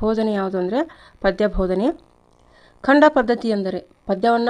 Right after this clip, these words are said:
ಬಿಡಿಬಿಡಿಯಾಗಿ ಓದಿ ಅರ್ಥೈಸುವುದು. ಪದಗಳು ಸುಸಂಬದ್ಧವಾಗಿ ರಚನೆಯಾಗಿರುವುದು ಗದ್ಯವಾದರೆ ಅತ್ಯುತ್ತಮ ಪದಗಳ ಸುಸಂಬದ್ಧ ರಚನೆಯ ಪದ್ಯ ಎಂದು ಹೇಳಿದರು ಕೋಲ್ರಿಜ್. ಮುಂದಿನ ಪ್ರಶ್ನೆ, ಯಾವ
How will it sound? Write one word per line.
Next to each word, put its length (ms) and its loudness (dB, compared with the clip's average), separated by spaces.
ಬಿಡಿಬಿಡಿಯಾಗಿ 640 0
ಓದಿ 320 0
ಅರ್ಥೈಸುವುದು. 840 -6
ಪದಗಳು 460 4
ಸುಸಂಬದ್ಧವಾಗಿ 1000 0
ರಚನೆಯಾಗಿರುವುದು 880 0
ಗದ್ಯವಾದರೆ 680 0
ಅತ್ಯುತ್ತಮ 720 -2
ಪದಗಳ 480 0
ಸುಸಂಬದ್ಧ 540 2
ರಚನೆಯ 480 0
ಪದ್ಯ 260 4
ಎಂದು 200 0
ಹೇಳಿದರು 400 0
ಕೋಲ್ರಿಜ್. 520 -2
ಮುಂದಿನ 240 2
ಪ್ರಶ್ನೆ, 520 -4
ಯಾವ 320 6